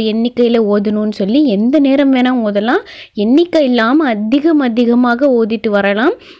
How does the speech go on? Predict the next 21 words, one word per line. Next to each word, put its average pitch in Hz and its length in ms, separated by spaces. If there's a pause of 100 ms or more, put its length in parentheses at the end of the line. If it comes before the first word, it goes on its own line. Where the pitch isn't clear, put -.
(100)
எவ்வளவு 269 520
நீங்க 285 220
அதிகமா 240 420
ஓதுறீங்களோ 220 640
அவ்வளவு 269 480
சீக்கிரமா 247 500
உங்களுக்கு 220 440
பொருளாதார 240 720
உதவி, 214 400
உங்களுடைய 202 460
பண 208 340
கஷ்டம் 269 480
போகும் 214 380 (100)
இன்ஷா 202 460
அல்லாஹ். 190 380 (680)
நான் 220 180
அதை 208 140
ஓதி 233 220
காட்டுறேன். 240 440 (360)
இல்லா 233 520 (640)
ரஹ்மதம் 240 840